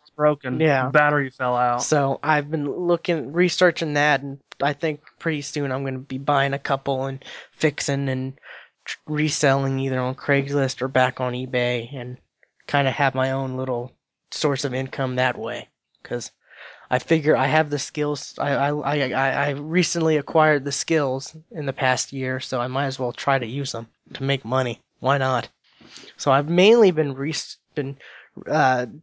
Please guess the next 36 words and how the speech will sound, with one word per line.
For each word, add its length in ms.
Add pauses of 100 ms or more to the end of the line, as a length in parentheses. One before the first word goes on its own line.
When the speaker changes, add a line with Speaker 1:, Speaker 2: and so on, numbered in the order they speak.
(140)
Speaker 2:
doing 320
a 80
lot 200
of 80
searches 500
on 140
eBay 580
and, 260 (680)
you 140
know, 160
l-, 400
watching 800
the 400 (280)
prices 480
of 120
things 600
and 200 (400)
seeing 360
how 220
much 260
they 100
actually 380
end 160
up 140
selling 360
for 260
at 140
the 180
end 460
and 180 (520)
getting 280
re-, 240
re-familiar 920
with 380
eBay, 520
'cause 300